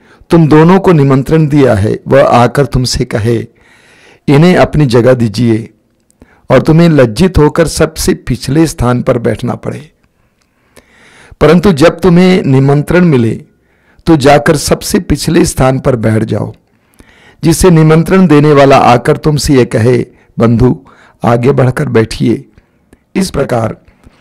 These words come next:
सभी अतिथियों के सामने तुम्हारा सम्मान होगा। क्योंकि जो अपने को बड़ा मानता है, वह छोटा बनाया जाएगा,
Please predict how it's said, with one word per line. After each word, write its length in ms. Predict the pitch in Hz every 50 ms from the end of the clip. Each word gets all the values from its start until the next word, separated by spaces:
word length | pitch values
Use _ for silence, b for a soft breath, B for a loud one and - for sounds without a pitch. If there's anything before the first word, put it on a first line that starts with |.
| b b b
सभी 380 | - - 175 160 185 208 185
अतिथियों 560 | - - 131 - - 156 123 - 143 165 180 165
के 120 | - 143
सामने 520 | 123 - 131 117 117 120 120 117 110 107 - _ _ _ -
तुम्हारा 300 | - 135 131 123 123 123
सम्मान 500 | 123 - - 139 127 120 120 120 123 135
होगा। 400 | 107 101 110 - - - - - _ _ _ _ _ _ _ _ _ _ _ _ _ _ _ _ _ _ _ b b b b b b b b -
क्योंकि 240 | 170 170 160 170 175
जो 140 | 151 190
अपने 320 | 180 151 - - 180 175 180
को 140 | 175 - 160
बड़ा 280 | 123 107 131 147 170
मानता 420 | 180 160 147 131 123 120 - 127 120
है, 280 | 110 113 117 113 117 - _ _ -
वह 120 | 123 127 127
छोटा 500 | 127 - - - - 135 139 147 170 160
बनाया 340 | 131 127 110 107 110 117
जाएगा, 580 | 113 107 120 110 104 101 101 - 110 110 117 131